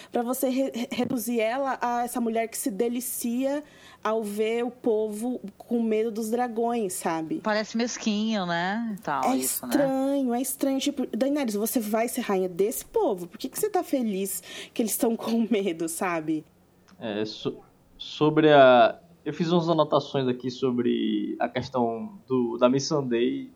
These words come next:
Speaker 3: e do Verme Cinzento seriam os únicos negros da, da série, né? E, tipo,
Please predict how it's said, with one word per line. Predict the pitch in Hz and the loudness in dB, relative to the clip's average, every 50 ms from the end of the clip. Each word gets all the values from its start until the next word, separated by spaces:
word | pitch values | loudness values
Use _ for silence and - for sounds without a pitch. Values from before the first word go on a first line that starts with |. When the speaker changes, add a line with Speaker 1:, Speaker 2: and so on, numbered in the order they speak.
| _ _ _ | _ _ _
Speaker 3:
e | 127 123 | -6 -4
do | 123 117 | -2 0
Verme | 117 113 113 117 | 0 0 0 0
Cinzento | 113 - 131 120 110 117 117 113 151 - 131 | -4 -4 -4 -4 -4 -2 -4 -6 -6 -8 -12
seriam | 127 - 139 131 131 123 123 120 117 110 | -2 -2 2 4 4 4 4 2 0 -4
os | 110 110 - | -6 -6 -6
únicos | - - - - 147 135 123 | -6 -6 -6 -6 -8 -6 -4
negros | 120 113 113 120 120 123 135 135 139 - - - - - _ | -4 -2 0 0 0 0 -2 -8 -14 -20 -20 -20 -20 -20 _
da, | - - 127 - - - - 104 | -20 -18 -16 -14 -14 -6 -4 -4
da | 98 | -4
série, | - - - 95 101 113 123 117 104 | -4 -6 -6 -4 -4 -4 -4 -4 -4
né? | 104 107 107 | -2 -2 -2
E, | 107 | -2
tipo, | 107 - 117 - - 107 - | -4 -6 -12 -10 -8 -8 -8